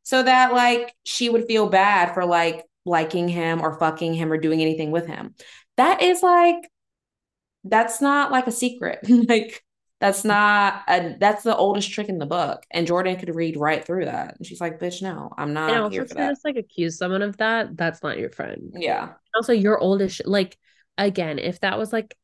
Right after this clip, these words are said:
Speaker 2: that Sam girl doing that, it's like, in Casey, it's like, "Okay, y'all are twenty-three, twenty-four,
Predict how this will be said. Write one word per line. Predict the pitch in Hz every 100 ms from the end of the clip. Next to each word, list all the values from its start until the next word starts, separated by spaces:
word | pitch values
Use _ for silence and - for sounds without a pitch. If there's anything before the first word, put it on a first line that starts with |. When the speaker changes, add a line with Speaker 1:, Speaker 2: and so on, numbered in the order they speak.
| - 185
Speaker 2:
that | 160 -
Sam | - 170 175 185
girl | - 202 202
doing | 196 208 208
that, | 208 208 -
it's | 180 185
like, | 170 - - _
in | 170 165
Casey, | 175 170 165
it's | 180
like, | 180
"Okay, | - 170 160
y'all | 156 156
are | 160
twenty-three, | 156 165 156 151 151
twenty-four, | 156 151 147 147 147 151 165 175